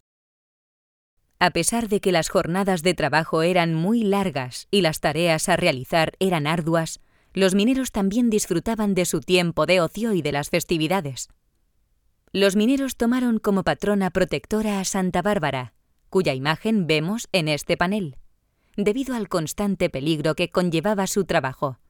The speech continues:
y la relación de ésta con las explosiones. Esta fiesta se celebra cada cuatro de diciembre.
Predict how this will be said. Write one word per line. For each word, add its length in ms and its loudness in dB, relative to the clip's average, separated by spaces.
y 100 2
la 120 4
relación 560 -2
de 240 0
ésta 320 -8
con 200 2
las 180 -8
explosiones. 840 -2
Esta 280 2
fiesta 380 -2
se 120 0
celebra 400 0
cada 320 -4
cuatro 480 2
de 120 2
diciembre. 640 -4